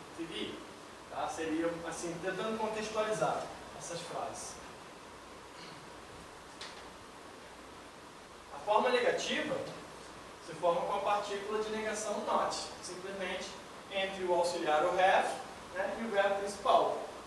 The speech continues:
Como a gente vai ver que acontece, né, lá no módulo dois a gente vai ver que acontece exatamente isso com os verbos modais, né? Isso é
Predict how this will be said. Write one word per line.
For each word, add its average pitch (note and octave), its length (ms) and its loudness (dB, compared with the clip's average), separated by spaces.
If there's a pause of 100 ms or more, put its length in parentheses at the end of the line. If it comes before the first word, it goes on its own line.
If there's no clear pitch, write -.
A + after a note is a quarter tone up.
Como D#3 120 -8
a D#3 40 -4
gente D#3+ 260 -6
vai E3 160 2
ver D#3+ 220 0
que D#3+ 100 -4
acontece, - 680 -2
né, - 240 -4 (460)
lá C3 120 -6
no C3 180 -8
módulo D3+ 300 0
dois D#3+ 220 -2
a - 100 -2
gente F3 100 -4
vai F#3 120 4
ver D#3+ 160 0
que F3+ 80 -4
acontece F3 500 0
exatamente F3 600 -2
isso F#3 240 -2 (640)
com E3 180 -2
os F#3 80 -6
verbos E3 420 0
modais, - 640 -2 (100)
né? - 240 -2 (520)
Isso - 120 -10
é D3 80 -4